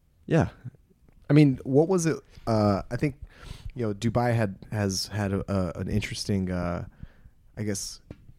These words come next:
Speaker 2: reputation. I guess it's like, it's on the other side of the world. It's not really well understood. The, the, the money behind it is like, e-, everyone's gonna get paid. It's gonna be great. And then,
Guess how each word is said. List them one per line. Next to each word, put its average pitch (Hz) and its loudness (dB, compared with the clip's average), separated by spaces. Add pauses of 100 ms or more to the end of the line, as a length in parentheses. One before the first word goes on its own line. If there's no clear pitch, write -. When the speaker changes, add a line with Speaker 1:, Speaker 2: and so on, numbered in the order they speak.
(160)
Speaker 2:
reputation. 120 -4
I 147 -6
guess 151 -2
it's 135 -4
like, 131 0
it's 131 0
on 120 2
the 113 2
other 110 2
side 104 0
of 95 0
the 104 -2
world. 139 10
It's 107 2
not 104 2
really 104 6
well 95 4
understood. 127 4
The, 95 -2 (100)
the, 92 -2 (200)
the 104 -2
money 113 4
behind 107 -2
it 104 2
is 98 0
like, 92 -4
e-, 110 -8
everyone's 117 0
gonna 101 2
get 98 -2
paid. 117 2
It's 101 -4
gonna 104 -2
be 95 0
great. 107 2
And 107 2
then, 98 2